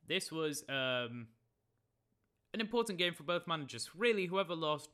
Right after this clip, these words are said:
will probably get the sack, you know, following Manchester United's dismal, uh, five nil defeat at home to Liverpool and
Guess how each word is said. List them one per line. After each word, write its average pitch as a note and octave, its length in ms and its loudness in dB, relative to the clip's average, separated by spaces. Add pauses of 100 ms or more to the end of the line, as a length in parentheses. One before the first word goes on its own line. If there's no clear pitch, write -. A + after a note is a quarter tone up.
(100)
will F#3+ 200 -12 (280)
probably F3+ 400 -2
get D3 200 -4
the C3+ 80 -12
sack, - 400 -2 (420)
you B2+ 60 -10
know, A2+ 180 -2
following A2 400 -6
Manchester G#2 460 -10
United's G#2+ 420 -10
dismal, A#2 500 -6 (400)
uh, A2 140 -4
five B2+ 420 0
nil C3 380 -2 (300)
defeat B2+ 640 -8
at C#3+ 140 -2 (120)
home C#3+ 300 -4 (140)
to C3 300 -4
Liverpool D3 640 -4 (140)
and C#3 580 4